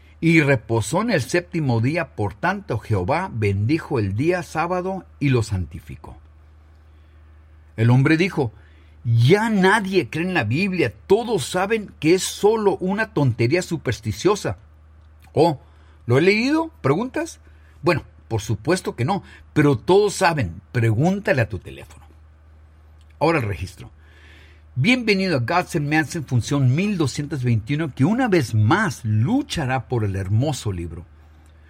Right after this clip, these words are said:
Todas estas funciones de fomento de la fe se archivan aquí en texto y audio para tu edificación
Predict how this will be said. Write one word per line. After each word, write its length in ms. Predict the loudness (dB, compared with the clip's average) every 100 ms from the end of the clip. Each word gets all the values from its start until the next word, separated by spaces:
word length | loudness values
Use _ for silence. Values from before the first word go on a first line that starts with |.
| -20 -12 0
Todas 340 | 2 2 2
estas 260 | -2 -4 -2
funciones 460 | -2 0 -2 -2
de 100 | -4
fomento 640 | -2 0 2 2 0 -2 -4
de 80 |
la 100 | -4
fe 220 | -6 -4 -4
se 180 | -6
archivan 460 | -8 -4 0 0 0
aquí 220 | -4 -2
en 120 | -2
texto 500 | -2 0 -2 -2 -4
y 140 | -2 0
audio 300 | -2 -2 -6
para 220 | -8 -8
tu 180 | -6 -6
edificación 720 | -6 -8 -8 -8 -6 -8